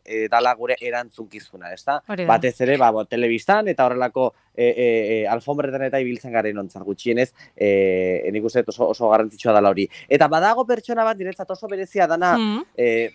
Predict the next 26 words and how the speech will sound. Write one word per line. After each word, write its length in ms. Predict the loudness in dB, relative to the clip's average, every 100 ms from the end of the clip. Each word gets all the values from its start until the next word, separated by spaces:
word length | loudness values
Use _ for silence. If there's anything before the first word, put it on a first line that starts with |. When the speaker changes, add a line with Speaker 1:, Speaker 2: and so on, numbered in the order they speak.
| -12
Speaker 1:
bakarrik 500 | -16 0 0 2 -2
bere 200 | 0 0
diseinuak 520 | 0 -6 -6 0 0 0
gustatzen 300 | -6 -10 -10
zaizkidalako 640 | -12 -4 0 0 0 -8
ez 300 | 0 0 0
baizik, 360 | -4 -4 -4 -10
eta 160 | -6 -4
bere 240 | -2 -2 -4
izaera 540 | -10 -2 0 2 0
ere 140 | 0
oso 140 | -6 -6
berezia 340 | -10 -10 -10
delako, 400 | -8 -10 -8 -10
eta, 160 | -8 -8
bueno, 200 | -8 -6
artista 380 | -8 -10 -10 -4
parega 300 | -2 -2 -2
bat 180 | -2 -4
iruditzen 400 | -12 -12 -16 -16
zaidalako, 640 | -12 -6 -2 -2 0 -2 -2
zuetariko 360 | -12 -10 -6
Speaker 2:
Mhm. 40 | -8
Speaker 1:
askok 240 | -8 -14
ezagutuko 460 | -14 -16 -8 -4 -2
duzue, 380 | -2 2 2